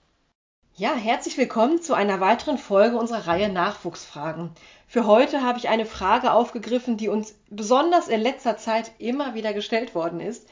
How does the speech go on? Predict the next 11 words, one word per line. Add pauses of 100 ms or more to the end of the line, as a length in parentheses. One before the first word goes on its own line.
(480)
Vielleicht
hat
es
mit
der
extrem
eingeschränkten
Reisetätigkeit
aktuell
zu
tun,